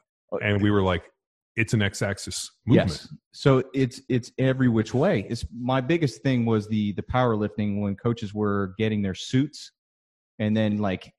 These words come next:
Speaker 1: stealing racks from weight rooms. So if I was working with women's crew, I would be minus one rack because somebody loaded up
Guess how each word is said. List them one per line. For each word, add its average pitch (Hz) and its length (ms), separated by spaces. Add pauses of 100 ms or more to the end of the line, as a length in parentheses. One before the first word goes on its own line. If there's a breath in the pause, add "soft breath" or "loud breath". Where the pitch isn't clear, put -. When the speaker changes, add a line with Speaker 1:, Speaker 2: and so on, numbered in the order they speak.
(200)
Speaker 1:
stealing 135 540
racks 107 680
from 113 460 (480)
weight 117 280
rooms. 90 360
So 104 180
if 101 100
I 113 80
was 113 180
working 113 280
with 101 140
women's 110 320
crew, 113 500 (300 soft breath)
I 110 80
would 110 180
be 110 120
minus 107 500
one 107 240
rack 107 420
because 98 480
somebody 110 300
loaded 104 340
up 104 100